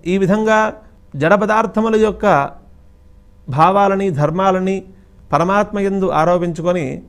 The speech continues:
"నేనే చేస్తున్నాను" అని ఈ రకంగా భావిస్తూ ఉంటారో, అతనే ఈ "సతం మణిమ విందత్" ఆభరణాలను చూస్తున్నాడు. మనం వెనకటి మంత్రంలో ఇదే విషయాన్ని మనం చెప్పుకున్నాం. అక్కడ ఒక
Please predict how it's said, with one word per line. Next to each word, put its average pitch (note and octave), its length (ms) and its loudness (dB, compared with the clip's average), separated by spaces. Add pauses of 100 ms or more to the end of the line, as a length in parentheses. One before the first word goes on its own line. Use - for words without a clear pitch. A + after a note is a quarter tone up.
(180)
"నేనే F#3 300 0
చేస్తున్నాను" F3 680 -2
అని E3 180 -4
ఈ D#3 320 -2
రకంగా F3 560 0 (360)
భావిస్తూ E3 440 0
ఉంటారో, D3+ 600 0 (460)
అతనే F#3 540 0 (460)
ఈ D3 420 0 (120)
"సతం F3+ 380 0
మణిమ F#3 300 2
విందత్" F#3 1120 0 (920)
ఆభరణాలను F3+ 560 4
చూస్తున్నాడు. E3 680 -2 (680)
మనం F#3+ 300 -2 (100)
వెనకటి F3+ 380 0
మంత్రంలో G3 680 2 (100)
ఇదే F3+ 260 2
విషయాన్ని F#3 460 0
మనం E3 200 -2
చెప్పుకున్నాం. D#3 600 -4
అక్కడ E3 560 0 (540)
ఒక D#3 160 -2